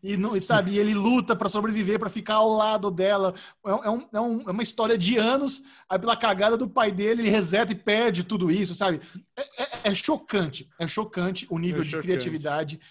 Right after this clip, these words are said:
Speaker 1: e genialidade de Rick and Morty. Não tem nada,
Speaker 2: Não.
Speaker 1: nada, nada igual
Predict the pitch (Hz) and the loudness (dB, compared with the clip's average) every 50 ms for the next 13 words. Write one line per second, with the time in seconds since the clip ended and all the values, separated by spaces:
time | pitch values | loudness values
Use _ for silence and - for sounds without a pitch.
0 | _ _ - - - 180 185 190 190 180 175 156 160 156 156 156 156 147 160 151 | _ _ -16 -14 -12 -8 -4 -2 0 0 0 0 0 0 0 0 -2 -4 -4 -4
1 | 156 156 160 175 156 143 135 135 139 151 165 165 - 190 185 175 175 170 175 180 | -4 -4 -4 -6 -6 -4 -6 -6 -6 -6 -8 -8 -6 -6 -4 -4 -2 -2 0 0
2 | 175 156 139 185 180 214 190 165 175 180 175 151 160 160 160 165 175 180 175 156 | -2 -2 -4 -4 0 0 0 2 0 -2 -4 -4 -6 -6 -4 -2 -2 -2 -2 -4
3 | 156 143 139 147 143 143 147 143 | -6 -6 -2 0 0 0 0 -2